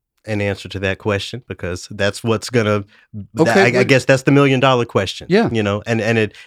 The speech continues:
Speaker 1: and it always will be. I'm saying I think we can develop answers to those. Those answers involve going way beyond the status quo,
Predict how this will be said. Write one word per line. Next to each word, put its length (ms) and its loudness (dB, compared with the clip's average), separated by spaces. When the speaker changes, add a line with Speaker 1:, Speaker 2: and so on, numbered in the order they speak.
Speaker 1:
and 100 0
it 80 2
always 420 0
will 180 0
be. 280 0
I'm 240 4
saying 480 0
I 100 -2
think 320 -2
we 160 0
can 300 -2
develop 440 0
answers 520 -4
to 120 -2
those. 420 -2
Those 260 0
answers 640 0
involve 580 -4
going 460 -2
way 320 2
beyond 520 -2
the 80 -6
status 460 -4
quo, 400 -4